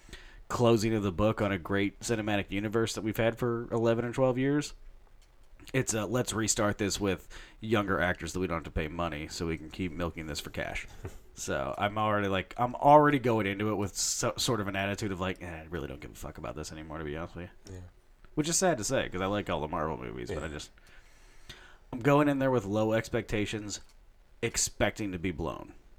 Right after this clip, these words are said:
Speaker 1: Like,
Speaker 2: Yeah. That, that's definitely gonna be
Speaker 1: blown
Speaker 2: the case.
Speaker 1: away is
Speaker 2: Yeah.
Speaker 1: actually what I should have said. Not blown.
Speaker 2: Well,
Speaker 1: <laughs> Expecting
Speaker 2: I mean,
Speaker 1: to be, I, I expect fellatio.
Speaker 2: it's three hours. I mean, at some
Speaker 1: I
Speaker 2: point,
Speaker 1: expect
Speaker 2: you're gonna get
Speaker 1: fellatio.
Speaker 2: bored, and you're gonna, yeah.
Speaker 1: If Disney wants to impress me, they better fillet me during this
Speaker 2: <laughs>
Speaker 1: fucking movie.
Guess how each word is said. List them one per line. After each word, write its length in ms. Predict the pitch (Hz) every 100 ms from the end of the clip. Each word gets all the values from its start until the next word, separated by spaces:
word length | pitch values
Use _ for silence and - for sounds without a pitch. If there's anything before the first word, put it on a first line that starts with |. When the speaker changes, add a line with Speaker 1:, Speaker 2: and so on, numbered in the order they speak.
| -
Speaker 1:
Like, 280 | 73 - - - -
Speaker 2:
Yeah. 120 | 82 - - - - - - - - - - -
That, 240 | 87 90 90 -
that's 160 | 95 87
definitely 240 | - 90 85
gonna 40 | 80
be 40 |
Speaker 1:
blown 200 | 139 139
Speaker 2:
the 60 | 117
case. 60 | 104
Speaker 1:
away 240 | 92 85
is 100 | 90
Speaker 2:
Yeah. 60 | 92
Speaker 1:
actually 180 | 87 92
what 80 |
I 60 | 82
should 160 | - 87
have 80 |
said. 120 | - 90
Not 160 | 107
blown. 300 | - - 247
Speaker 2:
Well, 120 | 90 87
Speaker 1:
<laughs> 20 |
Expecting 380 | - 196 151 107
Speaker 2:
I 20 |
mean, 140 | 127
Speaker 1:
to 60 | -
be, 80 | - -
I, 180 | 175 190
I 100 | 170 202
expect 460 | 190 - 160 -
fellatio. 200 | 135 113
Speaker 2:
it's 180 | 113 113
three 280 | 165 147 95
hours. 420 | 101 85 73 78
I 80 | 85
mean, 100 | 85
at 200 | 82 78
some 100 | 131
Speaker 1:
I 60 | 185
Speaker 2:
point, 120 | 175
Speaker 1:
expect 500 | 87 85 160 156 98
Speaker 2:
you're 120 | 95
gonna 220 | 95 95
get 140 | 90 87
Speaker 1:
fellatio. 180 | 92 90
Speaker 2:
bored, 220 | 90 87
and 120 | 82
you're 120 | 82
gonna, 180 | 87 85
yeah. 200 | 87 78 76 - -
Speaker 1:
If 160 | 135 131
Disney 320 | 165 185 180
wants 220 | 156 147 127
to 100 | 120
impress 400 | 104 117 120 104
me, 160 | 87
they 140 | 87 120
better 180 | 123
fillet 520 | 107 107 110 104 110 104
me 160 | 92
during 320 | 87 98 117 104
this 140 | 92
Speaker 2:
<laughs> 20 |
Speaker 1:
fucking 360 | - 98 95 87
movie. 420 | 92 92 85 85